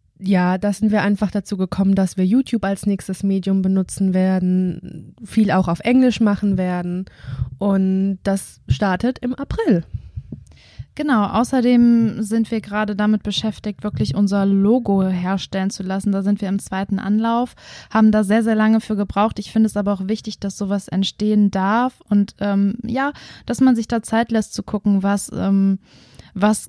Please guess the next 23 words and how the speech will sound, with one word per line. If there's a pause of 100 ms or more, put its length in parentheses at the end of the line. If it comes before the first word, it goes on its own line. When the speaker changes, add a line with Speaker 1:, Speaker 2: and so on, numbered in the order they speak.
(160)
Speaker 2:
für,
ist
wirklich (220)
etwas
verbildlicht,
was
uns
gut
darstellt.
Und
sobald
das
Logo
steht,
werden
wir
auch
an
eine
Website
gehen
und
da